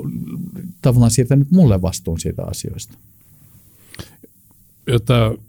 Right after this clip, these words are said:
Speaker 2: <clears throat> tosi tärkeä, mitä Kristel sanoi, ja itse asiassa me on tässä, niinku, kantamon puitteissa, kun me on tää tutkimus nähty ja yhdessä tämän Pohjois-Hannan kanssa, niin just mietitty sitä, että me tarvittaisiin tällainen –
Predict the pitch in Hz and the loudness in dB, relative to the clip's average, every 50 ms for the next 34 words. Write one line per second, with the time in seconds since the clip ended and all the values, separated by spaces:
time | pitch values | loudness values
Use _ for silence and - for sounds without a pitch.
0 | - 165 202 180 151 135 - 131 117 117 107 - 120 107 95 101 92 98 107 101 | 2 4 6 8 6 6 4 2 -2 -2 0 0 0 0 0 -2 -4 -2 -4 -4
1 | - - 120 107 - - 95 - 123 113 107 98 92 92 101 98 - _ _ _ | -2 -2 -4 -4 -2 -6 -6 -2 -2 0 0 0 0 -2 -4 -6 -8 _ _ _
2 | _ _ _ _ _ _ _ _ _ _ - 110 104 - 110 101 95 95 92 - | _ _ _ _ _ _ _ _ _ _ -4 -4 -2 0 0 0 0 -2 -4 0
3 | 110 104 101 92 - 107 98 - - 104 101 - - 107 101 - - - _ _ | 0 0 0 0 -2 -4 -6 -6 -6 -10 -10 -6 -6 -6 -6 -6 -8 -16 _ _
4 | _ - 110 110 107 101 95 98 95 92 - 104 104 - - 110 - - - 113 | _ 0 0 2 2 2 0 -4 -4 -6 -6 -8 -8 -6 -6 -8 -8 -4 -2 0
5 | 107 110 113 107 107 117 110 104 - 131 117 - - 107 98 95 92 - - 117 | 2 2 2 2 2 0 0 2 2 2 0 2 0 0 0 0 -2 0 2 4
6 | 123 117 101 - - - - - - - _ - - 110 101 101 95 95 98 - | 4 4 2 -2 -8 -18 -16 -16 -16 -16 _ -8 -6 -4 -2 -2 -2 -2 -4 -6
7 | - - 104 - - 95 95 95 _ - 104 90 92 92 95 92 - 104 95 95 | -6 -8 -8 -6 -6 -6 -6 -6 _ -4 -4 -2 -2 -4 -6 -6 -8 -10 -8 -8
8 | 95 98 - 110 104 104 - - 104 101 104 104 - - _ _ _ _ _ _ | -10 -10 -10 -10 -10 -10 -8 -8 -8 -6 -6 -8 -10 -12 _ _ _ _ _ _
9 | _ _ _ - 113 107 - 123 123 120 107 107 101 - - 101 - - 123 - | _ _ _ -8 -8 -4 0 2 4 4 4 2 -2 -6 -6 -8 -4 -4 -4 -2
10 | - 104 95 87 104 104 - 147 160 143 110 98 - - 104 95 - - - 110 | 0 -2 0 0 -2 0 2 2 2 2 2 -2 -2 -2 -4 -4 -4 -2 0 0
11 | 101 98 95 95 90 92 95 | 0 2 0 0 0 -2 -2